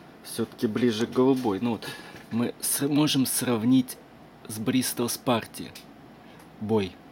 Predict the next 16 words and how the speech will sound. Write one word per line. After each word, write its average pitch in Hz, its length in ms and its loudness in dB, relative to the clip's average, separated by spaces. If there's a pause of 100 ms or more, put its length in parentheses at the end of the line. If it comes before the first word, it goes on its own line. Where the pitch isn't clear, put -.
(540)
То 107 100 -6
есть - 240 -4
видим, 131 320 4
что 110 320 -2 (640)
цвет 127 460 0
у 110 40 -4
него 104 500 -2 (540)
достаточно 120 720 0
приятный. 110 800 0
Или 117 300 -2
вот 110 280 0
с - 380 -4
таким 110 360 -4
фиолетовым, 104 920 -6
или, 117 420 2 (1500)
э, 101 420 -2